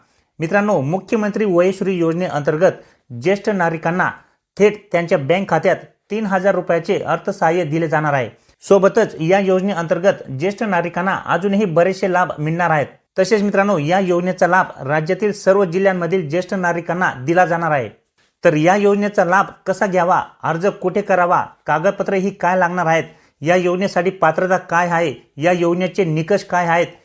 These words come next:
याविषयीची A to Z माहिती आपण या व्हिडिओमध्ये जाणून घेणार आहोत. तर जर तुम्ही सुद्धा ज्येष्ठ नागरिक असाल किंवा तुमच्या घरी कोणी ज्येष्ठ नागरिक असेल, तर हा व्हिडिओ तुमच्यासाठी खूप महत्त्वाचा आहे मित्रांनो, कारण की या व्हिडिओमध्ये या योजनेसाठी अर्ज करण्यापासून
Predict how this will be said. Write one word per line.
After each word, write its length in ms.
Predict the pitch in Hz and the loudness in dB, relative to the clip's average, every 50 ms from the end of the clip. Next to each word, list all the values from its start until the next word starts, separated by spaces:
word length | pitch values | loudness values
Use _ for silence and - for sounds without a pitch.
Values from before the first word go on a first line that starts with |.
| _ _ _ _ - | _ _ _ _ -8
याविषयीची 920 | 135 151 175 185 196 208 202 - 208 196 196 220 196 147 139 151 165 175 170 | 0 2 2 4 4 2 -2 -2 -6 -4 -2 -2 -2 -2 -2 -2 -2 -2 -2
A 40 | 208 | -4
to 80 | 196 156 | -4 -2
Z 180 | 147 190 196 | 0 0 0
माहिती 420 | 190 185 180 175 175 208 180 143 - - | 2 0 -2 -2 0 -2 -2 -2 -2 -4
आपण 240 | 143 143 196 180 | -2 -2 -2 -2
या 140 | 170 170 185 | 2 2 2
व्हिडिओमध्ये 540 | 190 190 190 185 180 170 185 180 147 131 127 | 4 4 2 0 -2 -2 -2 -2 -2 -4 -4
जाणून 260 | 151 151 160 185 190 | -2 -2 -2 0 -2
घेणार 220 | 175 180 165 160 147 | -2 0 0 0 0
आहोत. 120 | 143 123 - - _ _ _ _ _ - | 0 -2 -4 -8 _ _ _ _ _ -2
तर 60 | 180 170 | -2 0
जर 240 | 143 147 196 220 | 2 4 2 2
तुम्ही 260 | 208 - 233 214 226 208 | 2 0 -2 -2 -2 -2
सुद्धा 260 | 220 208 180 208 202 | -2 -2 0 0 -2
ज्येष्ठ 300 | 165 165 196 190 190 233 | 0 0 -2 0 0 -2
नागरिक 360 | 208 196 185 185 190 185 180 | 0 2 2 2 2 0 -2
असाल 280 | 170 - 226 196 156 131 - - | -2 0 2 0 0 0 -4 -2
किंवा 140 | 190 190 185 190 - | 0 0 0 0 -4
तुमच्या 220 | 180 180 170 202 | -6 -2 0 0
घरी 260 | 180 165 180 190 190 | 0 2 0 0 0
कोणी 260 | 165 - 180 190 190 180 | -2 -2 -4 -4 -4 -4
ज्येष्ठ 340 | 151 143 170 170 170 - | -2 -2 -2 -4 -2 -4
नागरिक 380 | 196 180 170 165 170 180 - 156 | -4 0 0 0 0 0 0 -2
असेल, 340 | 165 156 160 190 156 117 110 - | -2 0 2 0 0 0 -2 2
तर 100 | - 175 | 2 2
हा 140 | 156 170 196 | 4 4 4
व्हिडिओ 200 | 214 214 208 226 | 4 4 4 2
तुमच्यासाठी 520 | 220 220 214 202 196 214 202 - 208 208 208 | 2 2 -2 -2 -2 -4 -2 -2 -4 -4 -4
खूप 200 | - 220 208 208 | 0 -2 -2 0
महत्त्वाचा 340 | 185 185 185 190 196 185 202 | 0 -2 0 0 -2 0 0
आहे 100 | 185 180 | 0 0
मित्रांनो, 340 | 175 156 165 160 160 143 117 - - _ _ - | 0 -2 -2 0 0 -2 -4 -6 -12 _ _ -2
कारण 200 | - 160 175 196 | 0 2 2 2
की 220 | 185 214 202 170 160 | 0 0 0 4 4
या 100 | 190 202 | 6 6
व्हिडिओमध्ये 520 | 208 202 202 196 180 175 185 202 170 131 - | 6 4 2 0 0 0 0 0 -2 -2 -6
या 180 | 143 160 180 | -4 -2 0
योजनेसाठी 580 | 190 180 180 175 185 190 185 185 180 175 185 190 | 0 0 0 -2 -2 -4 -4 -4 -4 -4 -2 -2
अर्ज 240 | 151 156 160 160 190 | -2 -2 -2 0 -2
करण्यापासून 680 | 175 - 175 170 180 175 175 170 160 - 202 180 135 | -2 -2 -2 -2 -2 0 0 0 0 2 0 0 -2